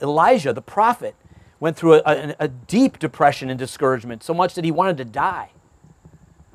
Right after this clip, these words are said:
John the Baptist, the person that Jesus said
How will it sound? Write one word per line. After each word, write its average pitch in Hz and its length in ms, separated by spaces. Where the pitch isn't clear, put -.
John 202 340
the 262 100
Baptist, 196 960
the 165 100
person 285 500
that 156 200
Jesus 208 540
said 147 480